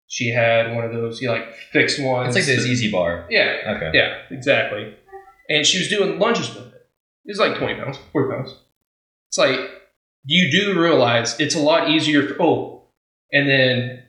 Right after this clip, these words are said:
Speaker 1: about five minutes after she said that, that entire side cleared up. So instead of her taking her forty pounds over there to do her lunges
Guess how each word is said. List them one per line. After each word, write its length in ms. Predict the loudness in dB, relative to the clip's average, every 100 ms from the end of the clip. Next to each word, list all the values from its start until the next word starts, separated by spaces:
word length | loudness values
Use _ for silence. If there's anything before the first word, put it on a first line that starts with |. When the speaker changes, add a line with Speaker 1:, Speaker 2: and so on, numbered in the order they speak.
| -4
Speaker 1:
about 400 | 0 2 0 0
five 220 | 2 2
minutes 220 | 2 2
after 220 | 0 -2
she 160 | -6 -6
said 320 | -6 -6 0
that, 340 | 2 2 0 -12 -18 -20 _ _ _ _
that 160 | 0 2
entire 400 | 0 0 2 0
side 320 | -2 -4 -4
cleared 220 | -8 -6
up. 180 | -6 -6
So 160 | -2 -2
instead 240 | 0 2
of 160 | 2 2
her 200 | 2 4
taking 280 | 2 2 2
her 260 | 2 2
forty 360 | 2 2 2 2
pounds 240 | 2 2 2
over 180 | 0 0
there 220 | 0 -2
to 100 | -2
do 220 | 0 0
her 420 | -2 2 2 2
lunges 720 | 2 2 0 -6 -12 -16 -20